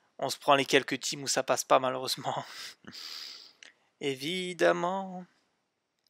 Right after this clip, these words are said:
Euh, alors, on va faire ça. On s'en fait encore une ou deux. Euh, donc voilà, je vais vous montrer les autres personnages attaque des alliés.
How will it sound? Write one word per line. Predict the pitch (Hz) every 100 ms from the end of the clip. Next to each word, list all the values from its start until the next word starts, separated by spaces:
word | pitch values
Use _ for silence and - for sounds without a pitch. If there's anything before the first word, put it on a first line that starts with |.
| _ _ - -
Euh, | 156 160 156 156 151 156 151 151 151 151 147
alors, | 135 120
on |
va | 127
faire | - -
ça. | - 143 143 147 - _ _ _ _ _ _ _ _ _ _ _ _ _ _ _ _ _ _ _ _ _
On | 139
s'en | 147
fait | 139
encore | 147 - 143
une | 143
ou |
deux. | 143 196 - - - - -
Euh, | 160 156 151 147 139 139 - - - - -
donc | 190
voilà, | 180 143
je | 139
vais | 165
vous |
montrer | 196 208 -
les | 214 170
autres | 196
personnages | - 190 - 190 165
attaque | 170 180
des | 165 165
alliés. | 165 156 170 233